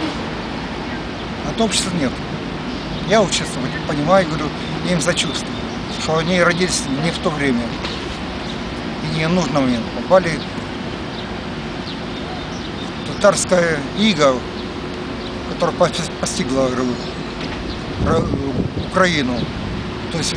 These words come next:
Киевскую Русь. Им давали три дня на разграбление. А эта банда грабит уже два года, невзирая на личность.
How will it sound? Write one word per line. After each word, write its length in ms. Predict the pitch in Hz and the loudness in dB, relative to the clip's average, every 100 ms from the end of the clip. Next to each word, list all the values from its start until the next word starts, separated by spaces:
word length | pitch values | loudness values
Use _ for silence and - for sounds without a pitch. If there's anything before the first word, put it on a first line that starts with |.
| - | 2
Киевскую 380 | 214 - - 156 | 4 4 2 4
Русь. 340 | 156 135 - - - - - - - - 160 | 4 2 0 -2 -2 -4 -6 -6 -6 -4 0
Им 100 | 175 | 6
давали 380 | 180 170 151 135 | 8 8 6 0
три 120 | 185 190 | 2 2
дня 340 | 165 170 135 113 | 6 6 6 4
на 80 | 143 | 2
разграбление. 840 | 160 139 156 160 147 139 120 113 107 - - - - - - - - - - | 2 2 0 2 2 2 2 0 -4 -6 -6 -6 -6 -4 -4 -4 -4 -4 4
А 160 | 151 185 | 8 8
эта 260 | 208 208 | 8 4
банда 460 | 160 151 147 127 120 113 | 4 6 6 4 -2 -2
грабит 360 | 143 175 156 - | 4 4 4 -2
уже 160 | 143 139 | -2 2
два 200 | 143 143 | 4 4
года, 320 | 135 123 117 107 - - - - - - | 4 0 -2 -4 -6 -6 -6 -6 -4 -2
невзирая 420 | 160 160 185 185 175 | 0 4 6 8 8
на 160 | 156 | 6
личность. 440 | 135 117 - - | 4 2 -2 -6